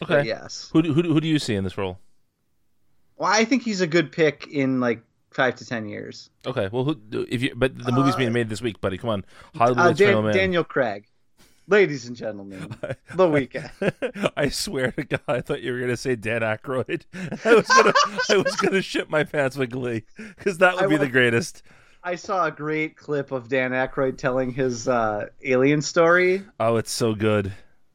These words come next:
Speaker 1: Yeah. <laughs> I saw it just the other day. Uh, anybody, anybody who's interested in, in whatever that sounds like, uh,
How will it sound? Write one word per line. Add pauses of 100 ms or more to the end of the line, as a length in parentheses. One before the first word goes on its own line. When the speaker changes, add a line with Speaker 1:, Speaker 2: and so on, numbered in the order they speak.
Speaker 1:
Yeah. (500)
<laughs>
I
saw
it
just
the
other
day. (440)
Uh,
anybody,
anybody
who's
interested
in,
in
whatever
that
sounds
like,
uh,